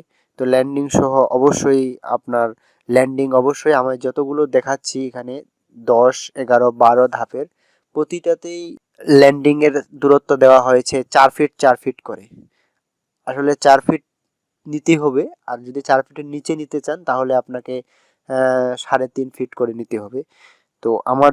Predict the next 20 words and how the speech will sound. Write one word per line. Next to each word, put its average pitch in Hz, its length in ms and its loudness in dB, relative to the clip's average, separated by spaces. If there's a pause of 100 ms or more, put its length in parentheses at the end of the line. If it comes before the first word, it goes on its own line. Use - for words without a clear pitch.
যে 147 60 8 (140)
দশটা 131 300 4 (100)
ধাপ 131 140 0 (100)
যদি 135 180 -2 (100)
থাকে, 131 240 -4 (340)
আপনি 131 160 -4 (100)
যদি 127 180 -6
দ-, - 140 0 (400)
আপনার 131 300 4 (440)
জমির 147 440 2
পরিমাণ 135 360 4 (320)
বা 113 120 4 (140)
আপনার 123 280 -2 (140)
সিঁড়ির 139 320 -2 (120)
স্থানটি 143 360 -4 (120)
যদি 131 200 -4
হয় 127 220 4 (580)
পনেরো 143 360 6
ফিট 139 180 -2 (140)
ছয়, 143 220 6